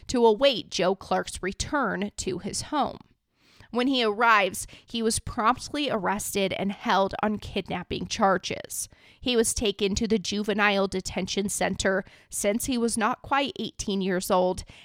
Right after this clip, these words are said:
and this is where police would conduct their first interview with him. Joe would claim to police that after throwing Thad onto his bed the first time, he just blacked out.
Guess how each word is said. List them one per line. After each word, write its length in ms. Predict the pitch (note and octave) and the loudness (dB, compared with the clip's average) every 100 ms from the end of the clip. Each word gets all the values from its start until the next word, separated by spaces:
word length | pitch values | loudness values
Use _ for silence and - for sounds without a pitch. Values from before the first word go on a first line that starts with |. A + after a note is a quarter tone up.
| - | -4
and 160 | G3 | -2
this 180 | G3+ B3 | 0 0
is 140 | D#4+ D4+ | -2 0
where 160 | D4 | -2
police 540 | D4 C#4 A#3+ C4 B3 - | -2 -4 -4 -4 -4 -2
would 220 | G3+ - | -4 -2
conduct 520 | A#3 G#3+ F3 - - | -4 0 -2 -2 -2
their 160 | F#3 F#3+ | -2 -2
first 400 | - G3 - - | -4 -4 -4 -2
interview 500 | C#4 B3+ G3+ - F3+ | 0 0 0 -2 -4
with 320 | F3+ G#3 G3 | 0 -2 -2
him. 200 | - - - _ _ _ _ _ - - G3 | -4 -6 -8 _ _ _ _ _ -20 -18 -2
Joe 240 | A#3 A3 | 6 6
would 240 | C4 D4+ | 6 0
claim 400 | - - F#3 G3+ A3 | -6 -6 -4 -4 -4
to 180 | - A3 | -2 -2
police 600 | - F#3 F3+ F#3 G#3+ - | -4 -8 -4 -4 -4 -2
that 200 | F#3 F#3 - - - | 0 0 -2 -20 -8
after 400 | - A3 C#4 E4+ | 2 2 4 -2
throwing 420 | E4+ D#4+ D4 C#4 C4 | 0 2 4 2 0
Thad 300 | B3 B3 B3 | 4 4 4
onto 380 | G#3 A3+ A3+ A3 | 2 2 0 -2
his 200 | G#3 F#3 | -2 -2
bed 440 | - D#4 D#4 G3 F3 | -2 2 2 2 0
the 100 | G#3 | -6
first 480 | - D#4 E4+ D4+ - | -2 2 2 0 -2
time, 380 | G3+ E3+ F3 F#3 | 0 -2 -2 -8
he 300 | - B3 A3+ | -4 -2 0
just 280 | G#3+ - | 0 -2
blacked 520 | - F#3 E3+ - - - | -4 0 0 0 -6 -6
out. 260 | D#3 - | -6 -8